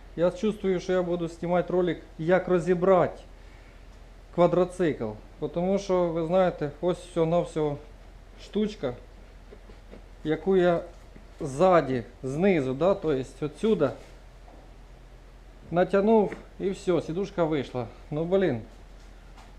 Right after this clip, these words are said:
якби я недовго й шукав, ну сам факт. Сам факт, що я ж то перший раз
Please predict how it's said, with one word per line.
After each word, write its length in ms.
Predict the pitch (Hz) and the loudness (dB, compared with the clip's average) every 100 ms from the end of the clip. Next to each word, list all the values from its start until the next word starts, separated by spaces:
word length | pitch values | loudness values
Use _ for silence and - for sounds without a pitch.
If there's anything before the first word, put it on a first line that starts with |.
| - - | -20 -10
якби 300 | 147 165 165 | -2 0 2
я 100 | 180 | 2
недовго 340 | 180 180 175 175 | 4 2 2 0
й 40 | |
шукав, 420 | - 185 220 196 | -4 0 4 4
ну 100 | 156 | 4
сам 200 | - 180 | 2 2
факт. 380 | 170 175 - - - - - - | 4 4 4 -2 -20 -20 -20 -4
Сам 140 | 165 | -2
факт, 280 | 156 196 190 | 2 2 0
що 280 | - 160 151 - - - - - - - - - - - - - - - - 135 | 0 -2 -2 -6 -20 -20 -20 -20 -20 -20 -20 -20 -20 -20 -20 -20 -20 -20 -16 -6
я 220 | 135 131 | 0 2
ж 80 | - | 0
то 80 | |
перший 360 | 160 165 156 170 | 0 0 2 4
раз 340 | 190 202 - | 4 4 0